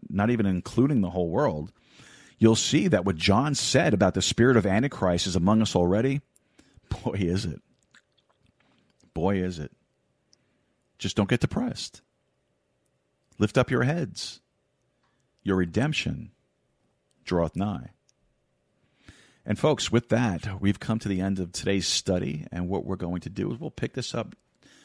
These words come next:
uh, the next time we get together, which will be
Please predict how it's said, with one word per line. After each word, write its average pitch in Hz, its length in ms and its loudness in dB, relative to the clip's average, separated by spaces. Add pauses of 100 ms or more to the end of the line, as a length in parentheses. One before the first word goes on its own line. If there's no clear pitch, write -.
(320)
uh, 92 540 -6
the 90 200 -8
next 113 220 -2
time 107 240 -4
we 95 100 -2
get 90 200 -4
together, 92 480 -4 (580)
which 98 260 -4
will 95 160 -2
be 90 720 -4